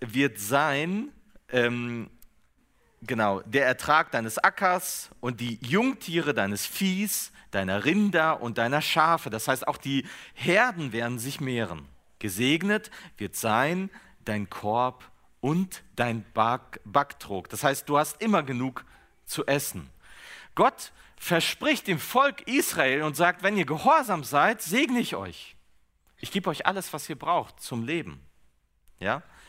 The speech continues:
Und damals war es ja nicht wie bei uns, dass wir sagen können, ähm, "Welches Brötchen esse ich heute?", sondern früher <laughs> war es oft so, vielleicht hast du gar kein Brötchen, weil du, äh, keine gute Ernte hattest.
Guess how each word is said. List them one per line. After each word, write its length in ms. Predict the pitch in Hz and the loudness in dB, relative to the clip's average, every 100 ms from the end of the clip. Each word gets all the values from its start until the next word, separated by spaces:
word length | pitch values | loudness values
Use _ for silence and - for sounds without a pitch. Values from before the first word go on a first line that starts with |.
| - - - - - - - - - | -20 -20 -20 -20 -20 -20 -20 -12 2
Und 280 | 156 156 - | 2 2 -6
damals 480 | 139 160 220 220 - | 2 2 4 0 2
war 140 | 180 | 2
es 100 | 175 | 2
ja 140 | 185 156 | 2 2
nicht 340 | 160 180 147 | 2 -4 -6
wie 200 | 127 139 | -8 -2
bei 160 | 139 123 | 2 2
uns, 240 | 190 247 | 2 0
dass 180 | 151 131 | -2 -2
wir 120 | 131 | 0
sagen 300 | 123 127 139 | 4 4 2
können, 440 | - 143 131 131 127 | 0 0 0 -2 -4
ähm, 500 | 123 117 110 110 110 | 0 2 2 0 -4
"Welches 320 | 104 131 131 - | 0 -2 -2 -4
Brötchen 400 | 127 131 117 104 | -4 -2 -2 -2
esse 240 | 175 214 | -2 -2
ich 100 | - | 0
heute?", 460 | 185 202 254 339 302 | 0 0 -2 -4 -8
sondern 560 | - 131 131 131 131 120 - - - - _ _ - | -4 0 2 2 0 -8 -14 -20 -20 -20 _ _ -16
früher 300 | - 151 139 | 0 2 2
<laughs> 100 | - | 0
war 160 | 131 | -2
es 160 | 156 - | -2 0
oft 220 | 131 - | -2 -2
so, 260 | 147 151 - - - - _ | -2 -2 -4 -12 -20 -20 _
vielleicht 280 | - 107 107 | -8 -4 0
hast 140 | 160 | 0
du 60 | 147 | 2
gar 120 | 127 | 0
kein 200 | 123 101 | 0 -2
Brötchen, 400 | 95 120 - 135 | -2 -2 -2 0
weil 100 | 101 | 0
du, 180 | 110 127 - - - - - | 0 -4 -8 -18 -20 -20 -4
äh, 420 | 110 107 104 95 | 2 2 2 0
keine 400 | - 143 151 156 | 0 0 2 0
gute 320 | 147 180 226 | 2 0 2
Ernte 420 | 190 233 262 208 131 | 4 4 2 -2 -2
hattest. 540 | 101 90 82 - - | -4 -8 -14 -16 -20